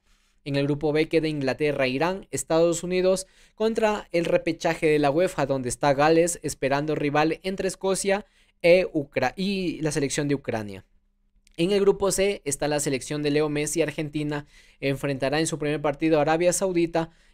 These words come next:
está la selección de México, que enfrentarán en su primer partido a la selección de Robert Lewandowski, nada más y nada menos que a Polonia. En el grupo D está la selección de Francia,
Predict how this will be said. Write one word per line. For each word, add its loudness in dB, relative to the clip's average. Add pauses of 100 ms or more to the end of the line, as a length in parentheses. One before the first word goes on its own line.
está -4
la 4
selección 0
de 2
México, -6
que -4
enfrentarán -4
en -4
su -6
primer 0
partido 2
a 4
la 2
selección -4
de 4
Robert 0
Lewandowski, 0
nada -4
más -6
y -6
nada -4
menos -6
que -4
a 0
Polonia. -4 (420)
En -2
el 2
grupo 2
D 2
está -2
la 2
selección -4
de 2
Francia, 0